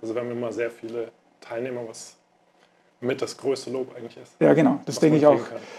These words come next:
Speaker 1: kann.
Speaker 2: Ein
Speaker 1: Ja.
Speaker 2: Lehrpreis mit Geld ist immer was Schönes, aber
Speaker 1: Ja.
Speaker 2: wenn die Studenten zufrieden sind, das ist dann doch immer ein
Speaker 1: Ja.
Speaker 2: bisschen mehr wert. Gut, dann würde ich sagen, steigen wir ein. Ähm, interessieren würde mich natürlich als allererstes mal I-Lab, was ist das? Was ist das für eine Veranstaltung? Und vielleicht kannst du so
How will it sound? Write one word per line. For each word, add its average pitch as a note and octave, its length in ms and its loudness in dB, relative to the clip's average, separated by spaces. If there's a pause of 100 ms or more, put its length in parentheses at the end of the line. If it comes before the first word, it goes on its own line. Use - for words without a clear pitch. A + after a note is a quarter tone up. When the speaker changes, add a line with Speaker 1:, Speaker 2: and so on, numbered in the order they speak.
(100)
Speaker 1:
kann. D#3+ 80 2 (160)
Speaker 2:
Ein F3 40 0
Speaker 1:
Ja. - 60 2
Speaker 2:
Lehrpreis E3+ 400 8
mit D#3+ 120 0
Geld E3+ 200 8
ist F3 80 -2
immer E3 120 4
was D3 140 6
Schönes, F3 320 4
aber D#3 140 6
Speaker 1:
Ja. D3+ 80 8
Speaker 2:
wenn E3 80 8
die C#3 60 2
Studenten D#3 380 4
zufrieden D#3+ 360 0
sind, D3 180 0
das C#3+ 80 -2
ist D3 140 -4
dann C#3 100 -2
doch C3+ 180 -6
immer C#3 140 -4
ein C3 60 -2
Speaker 1:
Ja. C3 60 -6
Speaker 2:
bisschen C#3 200 -2
mehr B2+ 160 -2
wert. - 240 -8 (680)
Gut, - 440 6 (160)
dann A3 400 10
würde F#3+ 140 10
ich F3+ 80 2
sagen, F3+ 320 8
steigen E3+ 240 6
wir D#3 80 6
ein. G#3 220 8 (840)
Ähm, E3+ 600 6
interessieren F3+ 1040 6
würde E3 160 6
mich D#3+ 160 0
natürlich D3+ 260 0
als D3 120 -2
allererstes D#3 440 -2
mal D3 220 4 (340)
I-Lab, F#3+ 400 8 (140)
was D3 320 0
ist G3 240 6
das? G#3+ 180 2
Was E3 140 2
ist F3 100 -4
das F3+ 80 0
für - 80 -2
eine D#3+ 100 4
Veranstaltung? E3+ 720 6
Und D3+ 100 6
vielleicht D3+ 220 2
kannst D#3+ 220 -2
du - 20 -6
so C#3+ 200 4